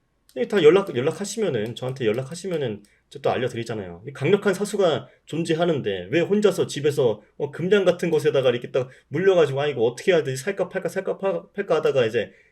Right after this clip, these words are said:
계단식 하락에 맞아가지고 여기서 이제, "아, 여태 팔걸." <laughs> 이거 하지 마시고, 여러분들. 아시겠죠?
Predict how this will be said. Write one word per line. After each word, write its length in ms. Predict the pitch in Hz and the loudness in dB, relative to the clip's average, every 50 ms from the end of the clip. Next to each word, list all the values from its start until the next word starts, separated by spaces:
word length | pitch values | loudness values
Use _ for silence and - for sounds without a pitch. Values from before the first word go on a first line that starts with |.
| _ _ | _ _
계단식 400 | - 143 151 185 185 185 180 180 - | 2 4 4 4 4 2 -2 -4 0
하락에 240 | 202 196 170 160 135 | 0 2 4 4 4
맞아가지고 640 | 107 104 113 - 160 151 143 127 - 120 113 104 | 4 2 2 2 4 4 4 2 0 -2 -4 -2
여기서 320 | 104 107 127 127 131 135 107 | -2 -2 -2 -2 -4 -4 -4
이제, 320 | 104 113 110 98 87 87 _ _ _ _ _ _ _ | -2 -2 -4 -4 -4 -8 _ _ _ _ _ _ _
"아, 380 | - - 147 151 147 - - - _ _ _ _ _ _ - 123 | -2 2 2 2 2 0 -4 -10 _ _ _ _ _ _ 0 2
여태 200 | 131 131 160 160 | 2 2 2 2
팔걸." 520 | - 214 208 214 196 151 120 101 92 - _ _ _ _ _ | 2 0 2 4 4 2 2 2 -2 -8 _ _ _ _ _
<laughs> 560 | - - 143 - - - - - - - - | -6 -6 -4 -4 -6 -10 -14 -20 -20 -14 -10
이거 140 | - 170 170 | -4 0 4
하지 200 | 175 233 233 226 | 4 6 6 6
마시고, 360 | 165 110 104 - - 110 113 | 2 0 0 -2 -4 -6 -6
여러분들. 480 | 98 92 98 95 98 90 92 87 85 85 _ _ | -6 -6 -8 -10 -12 -12 -12 -12 -14 -16 _ _
아시겠죠? 600 | - 120 135 135 170 180 175 - 135 98 85 - | -2 0 4 4 4 4 4 2 -2 -4 -4 -8